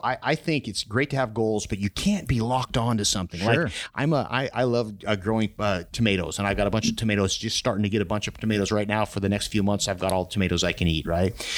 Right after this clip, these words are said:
Speaker 1: But earlier on when they were sprouting, and you've done it too, you're, you're a f-, you know, you're a gardener as well. You can't, you, you can't plant a tomato seed and every three days pull it out the roots to see if it's growing or not.
Speaker 2: Mm-hmm.
Speaker 1: What you're gonna do is you're gonna plant the seed, you're gonna make sure it gets water,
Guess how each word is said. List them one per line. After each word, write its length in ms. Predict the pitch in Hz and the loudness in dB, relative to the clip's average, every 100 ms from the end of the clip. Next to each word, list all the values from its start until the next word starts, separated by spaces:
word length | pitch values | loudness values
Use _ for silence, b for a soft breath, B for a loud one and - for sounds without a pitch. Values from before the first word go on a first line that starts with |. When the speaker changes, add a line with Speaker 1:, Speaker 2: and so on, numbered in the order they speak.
| B B | B B
Speaker 1:
But 140 | 127 - | -2 0
earlier 320 | 156 190 165 | 0 0 0
on 240 | 180 220 147 | 0 0 2
when 80 | |
they 80 | 139 | 2
were 100 | 139 | 2
sprouting, 440 | - - 160 190 113 | 0 -2 -2 0 2
and 120 | 117 | 2
you've 140 | 143 | 2
done 160 | 143 143 | 0 -2
it 80 | - | -2
too, 220 | 185 147 | 0 2
you're, 180 | 120 135 | 2 2
you're 220 | 127 135 | 0 -2
a 60 | |
f-, 120 | - - | -2 -2
you 280 | 120 127 131 | 0 0 0
know, 140 | 127 | 2
you're 240 | 110 117 135 | 2 2 0
a 60 | |
gardener 400 | 107 127 127 123 | 0 0 0 0
as 120 | 117 123 | -2 0
well. 360 | 120 160 - B B B | 0 0 -2 B B B
You 140 | 131 | -2
can't, 400 | 151 220 214 - | 0 0 0 -2
you, 140 | 143 135 | -2 0
you 160 | 131 | 0
can't 260 | - 190 - | -2 -2 -2
plant 300 | - 147 131 | -2 0 0
a 40 | |
tomato 340 | - 113 110 127 | 0 0 2 2
seed 340 | - 113 104 | 0 0 0
and 100 | 95 | 0
every 160 | 104 110 | 2 0
three 240 | - 117 | 0 0
days 260 | 104 110 - | 2 0 -2
pull 280 | - 117 110 | -4 -2 0
it 120 | 90 | 2
out 200 | 101 - | 0 0
the 80 | 92 | -2
roots 240 | 104 - | 0 0
to 80 | 95 | 0
see 160 | - | 0
if 100 | 101 | 0
it's 100 | 80 | -2
growing 400 | 82 90 82 95 | -8 -2 0 0
or 80 | 80 | -2
not. 140 | 76 - | -4 0
Speaker 2:
Mm-hmm. 420 | 90 95 110 107 | 2 4 2 0
Speaker 1:
What 100 | 107 | 0
you're 80 | 113 | 2
gonna 140 | 123 | 2
do 200 | 104 160 | 0 2
is 120 | 135 101 | 0 0
you're 80 | |
gonna 100 | 104 | -6
plant 300 | 95 131 143 | -4 -2 0
the 80 | 139 | 0
seed, 320 | - 139 147 | 0 2 0
you're 60 | 117 | 0
gonna 120 | 113 | 0
make 120 | 107 | 0
sure 180 | - 131 | 2 0
it 40 | 104 | 2
gets 200 | 104 98 | 0 0
water, 440 | 104 135 143 147 | 0 0 0 -2